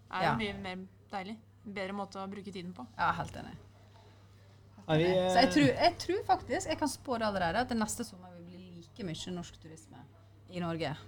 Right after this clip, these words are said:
Speaker 1: Ja, med nordmenn, ja.
Speaker 2: Ja.
Speaker 1: Ja.
Speaker 3: Men planlagt, så er det sikkert enda mer og enda mer planlagt, da. Det er ikke
Speaker 2: Ja,
Speaker 3: det
Speaker 2: det
Speaker 3: som
Speaker 2: kan
Speaker 3: bare
Speaker 2: være, for sånn, vi var jo på mange plasser vi var der vi på en måte, det var ting vi så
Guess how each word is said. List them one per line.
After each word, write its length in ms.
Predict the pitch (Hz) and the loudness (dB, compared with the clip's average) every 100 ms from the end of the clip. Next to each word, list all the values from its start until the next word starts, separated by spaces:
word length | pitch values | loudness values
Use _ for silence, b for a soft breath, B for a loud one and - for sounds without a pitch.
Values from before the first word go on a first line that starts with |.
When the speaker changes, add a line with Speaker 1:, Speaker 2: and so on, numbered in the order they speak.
| - | -4
Speaker 1:
Ja, 80 | 233 | 0
med 240 | 226 220 214 | 4 6 4
nordmenn, 340 | 190 180 202 | 2 -4 -2
ja. 120 | 226 220 | -2 -2
Speaker 2:
Ja. 180 | - 123 - | 4 4 4
Speaker 1:
Ja. 180 | 214 208 - - - | 0 -2 -4 -16 -4
Speaker 3:
Men 80 | 143 | 6
planlagt, 400 | 156 127 107 104 | 10 10 10 4
så 80 | 147 | 4
er 100 | 147 | 4
det 80 | 160 | 4
sikkert 240 | - 151 | 4 6
enda 100 | 123 | 6
mer 140 | 117 120 | 6 6
og 80 | 131 | 4
enda 120 | 113 | 4
mer 140 | 113 | 2
planlagt, 460 | 110 127 104 101 107 | 2 2 4 2 0
da. 100 | 127 - - - - - - | -2 -4 -14 -20 -20 -20 -14
Det 80 | - | -4
er 80 | 113 | 2
ikke 80 | 147 | 10
Speaker 2:
Ja, 60 | |
Speaker 3:
det 100 | - | 10
Speaker 2:
det 60 | 403 | 10
Speaker 3:
som 80 | 466 | 10
Speaker 2:
kan 100 | 403 | 12
Speaker 3:
bare 140 | 285 | 12
Speaker 2:
være, 40 | - | 12
for 80 | 339 | 8
sånn, 140 | 349 B B 320 | 6 B B 0
vi 100 | 339 | 6
var 140 | 339 370 | 8 8
jo 40 | 294 | 6
på 80 | 262 226 | 0 0
mange 260 | 285 285 285 | 6 8 8
plasser 240 | 277 254 330 | 4 4 4
vi 60 | 285 | 6
var 220 | 269 240 | 8 8
der 120 | 240 | 8
vi 120 | 220 | 6
på 140 | 202 214 | 0 -2
en 40 | 202 | -4
måte, 180 | - | 0
det 220 | 214 202 202 | 4 4 4
var 60 | 214 | 2
ting 200 | 226 202 | 2 2
vi 100 | 185 175 175 175 175 175 175 | 2 2 0 0 -2 -2 -2
så 220 | - | 2